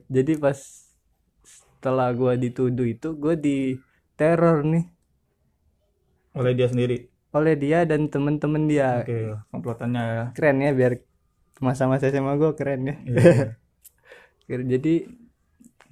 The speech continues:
Speaker 1: yang karena dua temen gue yang tadi gue sebut, Surya Bimantara dan Alif Royan,
Speaker 2: Hmm.
Speaker 1: gara Anda berdua kan main Ask F M.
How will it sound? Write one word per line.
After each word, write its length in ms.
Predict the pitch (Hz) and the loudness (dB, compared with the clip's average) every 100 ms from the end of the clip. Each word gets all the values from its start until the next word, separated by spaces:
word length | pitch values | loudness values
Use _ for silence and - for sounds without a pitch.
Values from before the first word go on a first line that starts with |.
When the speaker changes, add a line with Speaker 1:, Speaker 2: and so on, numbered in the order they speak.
| 127 - - _ _ _ _ | -20 -20 -20 _ _ _ _
Speaker 1:
yang 480 | 139 131 135 131 131 | -4 -2 0 -2 -2
karena 320 | 143 139 135 | -2 0 0
dua 160 | 135 135 | 0 0
temen 320 | 139 143 143 | 0 0 2
gue 160 | 139 | 4
yang 140 | 139 143 | 4 4
tadi 260 | 143 143 | 0 0
gue 140 | 135 131 | 0 0
sebut, 380 | 151 143 139 - | 0 -2 -2 -4
Surya 280 | 139 131 131 | -2 2 2
Bimantara 680 | 127 127 123 127 120 131 | 2 0 0 0 0 2
dan 180 | 127 120 | 0 -2
Alif 260 | 123 123 123 | -2 -4 -4
Royan, 440 | 123 117 123 135 - _ | -4 -2 -2 -2 -6 _
Speaker 2:
Hmm. 400 | 123 120 135 135 _ _ _ _ | -6 -4 -6 -12 _ _ _ _
Speaker 1:
gara 400 | 117 113 113 113 | -6 -4 -2 -2
Anda 220 | 110 113 | -2 -4
berdua 400 | 113 113 117 131 | -4 -4 -2 -2
kan 340 | 139 139 135 - _ _ _ _ | 0 -2 -4 -10 _ _ _ _
main 400 | 127 123 127 - _ | -4 -2 -2 -6 _
Ask 300 | - 123 - - _ _ | -8 -8 -8 -20 _ _
F 180 | - 135 - | -8 -8 -8
M. 420 | 131 113 - - | -10 -10 -16 -20